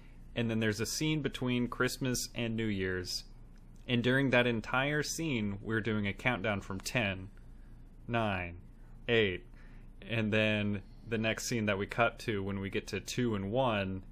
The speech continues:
is New Year's Day. So it's, like, this perfect transition of, like, it's Christmas, now it's New Year's,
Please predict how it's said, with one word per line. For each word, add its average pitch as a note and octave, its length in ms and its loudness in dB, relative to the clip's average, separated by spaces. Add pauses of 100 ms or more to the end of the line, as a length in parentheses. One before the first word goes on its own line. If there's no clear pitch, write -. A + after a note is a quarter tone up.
is G2 260 -2
New G#2 140 -2
Year's F#2 280 -4
Day. F#2+ 280 0
So A2+ 200 -2
it's, G#2 120 -2
like, A#2+ 120 0
this G#2+ 120 -6
perfect D3+ 400 0
transition A2+ 640 0
of, G2 260 0
like, F2+ 340 -4 (260)
it's A#2+ 120 -6
Christmas, A#2+ 500 0
now A2+ 200 2
it's - 160 -4
New A2+ 100 -2
Year's, G#2 440 0